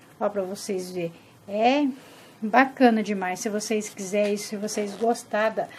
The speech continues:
do Windows X P, tá aí disponível de novo pra nós usar. Ó, aqui pra vocês verem, ó, aqui mais embaixo dele, a parte de baixo desse um que eu tá, tô mostrando pra vocês, ó. Ali, ó, a Microsoft voltou a lançar atualização para o Windows X P,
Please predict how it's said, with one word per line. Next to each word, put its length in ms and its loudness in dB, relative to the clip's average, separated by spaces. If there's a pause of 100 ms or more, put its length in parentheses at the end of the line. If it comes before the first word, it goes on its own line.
(580)
do 140 0
Windows 300 0
X 260 -6
P, 240 2
tá 140 -2
aí 120 0
disponível 560 0
de 140 -4
novo 240 2
pra 140 -4
nós 280 -6
usar. 320 -10 (1600)
Ó, 60 4
aqui 220 8
pra 140 -2
vocês 380 -2
verem, 220 2
ó, 40 -2
aqui 180 -14
mais 260 -4
embaixo 400 -4
dele, 180 -4
a 120 -2
parte 320 -4
de 100 -14
baixo 380 -8
desse 260 -8
um 80 -6
que 60 -14
eu 60 -14
tá, 180 -10 (260)
tô 80 -12
mostrando 380 -10
pra 100 -12
vocês, 540 -2
ó. 160 0 (560)
Ali, 200 2
ó, 80 8
a 60 2
Microsoft 720 0
voltou 340 -2
a 40 4
lançar 380 2
atualização 800 -4
para 240 0
o 140 -4
Windows 320 -4
X 200 -12
P, 320 0